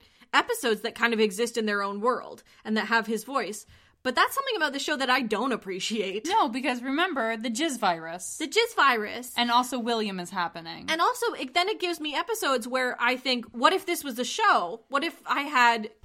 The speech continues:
Speaker 1: a hundred plus episodes of this specific show and I like it better than the actual show that they've created?
Speaker 2: Oh, Reggie?
Speaker 1: Yeah.
Speaker 2: If Reggie was involved, I would
Speaker 1: Or
Speaker 2: like it much
Speaker 1: even just,
Speaker 2: better.
Speaker 1: like, if the whole thing had the vibe of this.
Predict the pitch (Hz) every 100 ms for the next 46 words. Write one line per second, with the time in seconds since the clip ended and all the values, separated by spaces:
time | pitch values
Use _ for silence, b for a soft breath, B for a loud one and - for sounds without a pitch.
0 | - - - 302 277 262 277 262 262 247
1 | 240 220 196 254 277 - - 247 247 220
2 | 214 - 415 220 165 - B B 254 233
3 | 220 262 254 - 254 233 220 220 214 214
4 | 226 202 - 220 190 208 196 - 220 214
5 | 196 - 226 285 220 165 196 214 277 392
6 | 494 330 269 220 147 247 202 214 226 294
7 | 302 320 320 349 359 440 - - 247 370
8 | 359 240 208 202 214 349 302 339 311 320
9 | 311 269 262 285 302 294 359 339 233 226
10 | 214 226 233 226 208 196 403 - - -
11 | -